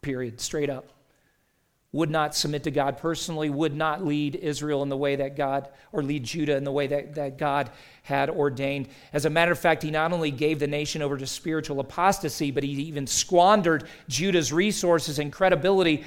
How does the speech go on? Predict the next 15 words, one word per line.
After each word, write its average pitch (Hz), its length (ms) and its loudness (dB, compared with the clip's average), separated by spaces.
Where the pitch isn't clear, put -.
by 151 120 6
forging 170 440 4
an 156 60 -2
alliance 156 380 4
with 151 100 -6
the 151 100 -2
Assyrian 175 560 6
king, 127 400 -6
who 170 100 0
was 160 160 0
threatening 170 440 4
him 123 300 -4
at 117 120 -8
that 135 240 2
point. 127 260 -4